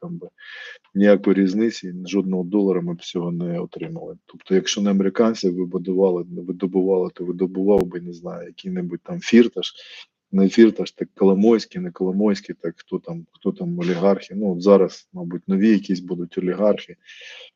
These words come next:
ну, тому нам на цю тему хвилюватися нема чого. От, треба жити своє життя кожен день і заморочуватися такими питаннями з цими рідкоземельними копалинами.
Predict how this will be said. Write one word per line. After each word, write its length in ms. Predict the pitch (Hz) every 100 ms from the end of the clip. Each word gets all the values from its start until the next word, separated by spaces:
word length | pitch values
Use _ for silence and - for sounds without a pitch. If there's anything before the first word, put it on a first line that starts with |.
| _ _
ну, 220 | - 87
тому 220 | - 90 92
нам 240 | 101 98
на 100 | 92
цю 160 | - 90
тему 320 | - 98 87
хвилюватися 760 | - 90 90 92 85 90 -
нема 300 | 87 87 87
чого. 280 | 87 175 170 _ _ - - - - _ 98
От, 160 | 85
треба 300 | 101 98 98
жити 300 | 95 98 101
своє 260 | 95 98 95
життя 360 | 98 98 113
кожен 400 | 107 92 90 90
день 200 | 90 98
і 60 | 90
заморочуватися 920 | 87 90 92 95 - 87 85 87 -
такими 400 | 90 87 175 175
питаннями 640 | 175 180 196 190 180 170
з 100 | 170
цими 200 | - 175
рідкоземельними 840 | - - - 85 90 92 90 87 85
копалинами. 760 | - 82 - 73 - 82 82